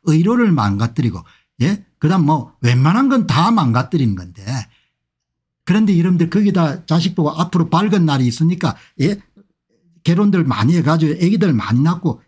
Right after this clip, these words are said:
해라. 그렇게 안, 안다는 거죠. 예. 여기 베네수엘라에서 이 선거 때문에 굉장히 혼란이 심한 모양인데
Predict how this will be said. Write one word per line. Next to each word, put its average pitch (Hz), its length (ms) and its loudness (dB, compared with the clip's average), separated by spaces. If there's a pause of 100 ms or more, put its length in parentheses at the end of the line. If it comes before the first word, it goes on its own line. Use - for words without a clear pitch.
해라. 139 300 -2 (680)
그렇게 156 500 -6 (680)
안, 90 180 -18 (300)
안다는 95 480 -8
거죠. 123 340 -12 (720)
예. 82 60 -20 (2250)
여기 90 400 -10 (760)
베네수엘라에서 117 1200 -2
이 107 160 -4
선거 110 400 -2
때문에 107 420 -2
굉장히 110 360 -2
혼란이 117 520 -2
심한 117 420 -4
모양인데 92 640 -8